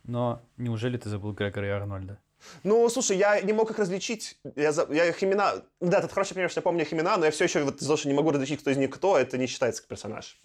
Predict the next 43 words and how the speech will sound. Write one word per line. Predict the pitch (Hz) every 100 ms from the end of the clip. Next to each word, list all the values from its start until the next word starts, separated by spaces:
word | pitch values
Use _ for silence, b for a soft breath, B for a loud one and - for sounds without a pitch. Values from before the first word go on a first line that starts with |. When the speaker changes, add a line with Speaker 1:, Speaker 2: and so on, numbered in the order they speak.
| -
Speaker 2:
Они | 117
даже | 117 120
не |
попали | 107 117
в | 110
шорт-лист, | - 98 113 -
поэтому... | - - - B B B B B B B B B _ -
Здорово, | 135 202 156 120 110
двигаемся | 120 151 156 -
тогда | 143
дальше. | 135 208 - 196 -
Следующая | - 165 165
категория — | - 139 135 160 226 208 185 160
это, | - 127 - 127 113 - _
<laughs> | 170 147 104 -
там | 120 117
название | 123 139 147 117
прям | 107 110
английское, | 120 151 208 - 110
но | 110
тут, | 117
конечно, | - 120 120
не | 117
переведешь. | 117 139 170 - B B
Лучше | - 247 -
what | 185 180 -
if, | 190 156 - -
лучшее | 220 220 156
что | - 175
если. | 139 139 - 107
Вот | 113 113
у | 139
нас | 127
было | 123 123
одно | 120
из | 131
наших | 123
произведений | 120 135 127
фантастики, | 135 190 247 - 143
что | - 131
нужно | 123 165 156 127
крутое | 139 139 175 139
предположение. | - 131 - 127 120 117 - - -